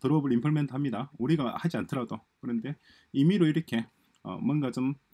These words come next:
추가적인 내용을 덮어쓸 수도 있어요. 그러면은, 어, 뭐예요? 컴파일러는 얘를 불러와서 하는 것뿐만 아니라, 어, 디폴트로,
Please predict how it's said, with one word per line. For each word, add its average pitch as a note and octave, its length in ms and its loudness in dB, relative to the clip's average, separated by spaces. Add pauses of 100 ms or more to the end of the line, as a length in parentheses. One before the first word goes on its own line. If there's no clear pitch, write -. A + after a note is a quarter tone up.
(180)
추가적인 D#3+ 480 2
내용을 B2 240 2
덮어쓸 C#3+ 340 -4
수도 A2+ 220 -6
있어요. C3 420 -4 (220)
그러면은, D#3 560 0 (400)
어, D#2 200 -10 (1000)
뭐예요? G#2+ 420 0
컴파일러는 D#3 680 2 (120)
얘를 E3+ 380 4
불러와서 D#3+ 720 2
하는 E3 320 2
것뿐만 D#3 640 -2
아니라, B2+ 360 0 (380)
어, - 200 -10 (220)
디폴트로, G3+ 1040 0